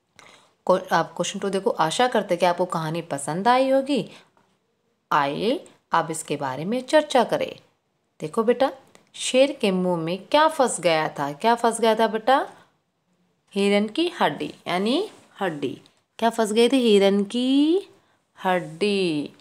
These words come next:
सेकंड देखो, शेर की मदद किसने की? किसने की थी? हाथी ने। किसने की थी? हाथी ने।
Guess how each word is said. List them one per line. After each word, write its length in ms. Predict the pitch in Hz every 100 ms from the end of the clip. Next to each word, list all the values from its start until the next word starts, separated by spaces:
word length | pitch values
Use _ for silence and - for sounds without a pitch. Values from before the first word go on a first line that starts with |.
| _ _ - _ _ _ _ -
सेकंड 400 | 160 135 - 180
देखो, 240 | 202 269
शेर 320 | 254 214 202
की 140 | 208 233
मदद 300 | 202 208 208
किसने 500 | 147 - 185 226 226
की? 340 | 269 247 156 - - _ _
किसने 340 | 254 254 277 277
की 220 | 277 277
थी? 540 | 277 277 262 214 165 - _ _ _ - _ _ _ _
हाथी 580 | - 202 196 196 196 220
ने। 400 | 202 196 175 151 151
किसने 320 | 190 220 220
की 220 | 220 226
थी? 640 | 220 233 240 254 302 403 - _ _ _ _ _
हाथी 580 | - 180 165 - 196 185
ने। 440 | 180 170 151 -